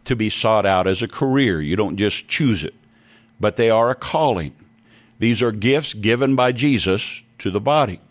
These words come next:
And so you just don't decide one day, as so many have over the years, "I'm gonna be a preacher because I think I can make some money that way and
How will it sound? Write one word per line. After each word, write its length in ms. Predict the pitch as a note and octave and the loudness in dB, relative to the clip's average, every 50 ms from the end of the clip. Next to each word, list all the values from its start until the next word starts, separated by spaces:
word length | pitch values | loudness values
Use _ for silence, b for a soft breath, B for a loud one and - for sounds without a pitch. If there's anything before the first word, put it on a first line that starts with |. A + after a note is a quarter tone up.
| _ b b b b b b b b b b | _ b b b b b b b b b b
And 100 | - G2+ | -6 -4
so 140 | - - C3 | -2 0 0
you 160 | B2+ A#2+ A#2 | 0 0 -2
just 260 | A2+ A#2 B2+ A#2+ - - | 0 0 0 0 0 0
don't 200 | B2+ A#2+ - F2+ | 0 -2 0 -2
decide 360 | G#2+ - - A2+ G#2 G2+ F2+ | -2 0 2 2 2 2 2
one 240 | F2+ F#2+ F#2 F#2 E2+ | 2 2 2 2 2
day, 240 | E2+ E2 F2 A2+ | 2 2 2 2
as 260 | B2 G#2+ G2 F2 D#2+ - | 2 2 0 0 0 -2
so 200 | - - E2+ E2 | -2 0 0 0
many 240 | E2+ E2 E2+ D#2+ | 0 0 0 -2
have 320 | E2 G#2 G2+ F2 E2 D#2 E2 | 0 0 2 2 2 2 0
over 180 | D#2+ D2 D#2 | 0 0 -2
the 100 | D2+ D2 | -2 -2
years, 460 | D#2 D2+ D2 E2 G2+ A#2+ A#2+ G2 G2 - - | -2 0 0 2 0 0 -2 -4 -6 -6 -4
"I'm 100 | G2+ A#2+ | -4 -2
gonna 200 | G2 F2+ E2 E2 | -2 -2 -2 0
be 120 | D#2 F#2 | 0 0
a 60 | A2+ | 0
preacher 400 | C3 - F3 E3 C#3 - - D#2+ | 0 0 0 0 0 -2 -6 -6
because 280 | D2 D2+ D2+ D2 E2 C#2+ | -4 -4 -2 -2 -2 0
I 120 | D#2+ D#2 | 0 -2
think 260 | D2+ E2+ D#2 D#2 - D#2 | -2 -2 -6 -4 -4 -4
I 80 | D2+ | -4
can 160 | C#2+ - D2+ | -4 -4 -4
make 160 | D2+ D#2 D2 - | -4 -6 -6 -8
some 180 | - E2 D#2+ | -10 -8 -6
money 220 | E2 E2+ E2 E2 D#2+ | -4 -4 -4 -4 -4
that 240 | E2 F2+ F2+ - | -2 -4 -4 -2
way 320 | - F2 F#2+ B2 E3 F3 C#3+ | -2 0 0 0 0 -2 -4
and 240 | F2+ D#2+ C#2 C2 | -6 -6 -8 -10